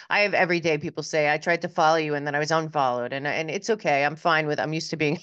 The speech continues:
<laughs> censored as much as people can for four years. But the people that have enormous accounts on there, I have a feeling that, uh, those that follow and live on there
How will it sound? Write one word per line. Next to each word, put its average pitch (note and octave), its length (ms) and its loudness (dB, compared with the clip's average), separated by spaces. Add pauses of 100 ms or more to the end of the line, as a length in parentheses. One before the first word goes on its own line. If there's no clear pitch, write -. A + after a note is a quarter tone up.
(140)
<laughs> - 160 -18
censored E3+ 440 0
as D3 300 0
much D3+ 280 -4
as D3 140 -8
people C#3+ 280 -6
can C#3+ 340 0
for C3+ 160 -6
four F3+ 240 -2
years. E3+ 380 0
But G3+ 360 0 (520)
the A#3 160 0
people F#4 280 0
that F4+ 120 6
have B3 140 4
enormous G#3+ 560 0
accounts F3 460 -2
on A#3+ 160 -2
there, B3 280 4
I A3 140 4
have G#3 100 0
a F#3+ 60 -4
feeling G3 540 0 (300)
that, D#3+ 260 2
uh, C#3+ 300 0
those G3+ 280 2
that G3 260 -2
follow F3 440 2
and D#3 180 -4
live D#3 160 -4
on F3+ 220 0
there F#3 420 2